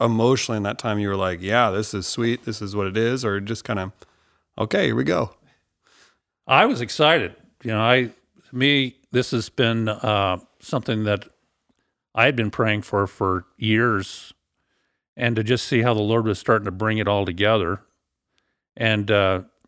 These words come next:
Speaker 2: you know, not knowing exactly how this was even gonna work to start with, and, uh,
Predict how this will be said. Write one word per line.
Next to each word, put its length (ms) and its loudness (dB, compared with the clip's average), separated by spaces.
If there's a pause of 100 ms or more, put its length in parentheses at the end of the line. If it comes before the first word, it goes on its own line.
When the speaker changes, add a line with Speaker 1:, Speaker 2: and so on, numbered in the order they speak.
(760)
Speaker 2:
you 120 2
know, 100 0
not 220 2
knowing 240 2
exactly 540 0
how 120 0
this 220 -2
was 140 -4
even 140 -4
gonna 180 -6
work 440 -6
to 100 -14
start 320 0
with, 400 -4 (680)
and, 300 -2
uh, 260 2